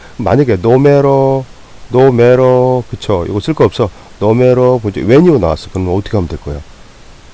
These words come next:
그렇지? 자, 요거 세 단어를 when에버로 바꾸는 거야, 이렇게. 복합 관계라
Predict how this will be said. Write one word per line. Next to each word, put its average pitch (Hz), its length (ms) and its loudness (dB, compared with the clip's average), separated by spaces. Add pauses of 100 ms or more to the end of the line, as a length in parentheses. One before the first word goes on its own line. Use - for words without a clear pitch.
(160)
그렇지? 101 240 -4
자, 90 180 -4
요거 120 280 2
세 160 180 0
단어를 127 380 2
when에버로 120 400 4
바꾸는 85 340 -6
거야, 69 120 -10
이렇게. - 200 -18 (1000)
복합 123 480 -2
관계라 95 400 -2